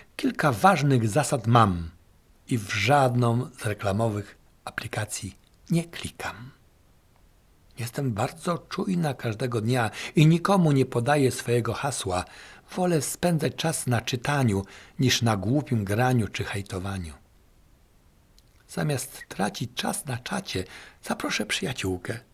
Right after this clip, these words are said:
i pogadamy na chacie. Wszelkie zakupy internetowe zostawiam dla taty, bo nie chcę się wpakować w żadne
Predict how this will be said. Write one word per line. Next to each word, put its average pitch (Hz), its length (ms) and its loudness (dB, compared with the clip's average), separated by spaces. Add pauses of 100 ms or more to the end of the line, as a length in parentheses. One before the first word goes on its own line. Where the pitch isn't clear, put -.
(120)
i 285 240 6 (120)
pogadamy - 600 2
na 107 140 2
chacie. 92 440 -2 (540)
Wszelkie 226 420 0
zakupy 127 520 0 (220)
internetowe 156 760 4 (300)
zostawiam 151 580 2
dla 107 180 2
taty, 104 460 -2 (460)
bo - 380 0
nie 170 160 2
chcę - 180 0
się - 120 -2
wpakować 117 640 2
w 95 80 -6
żadne 110 520 2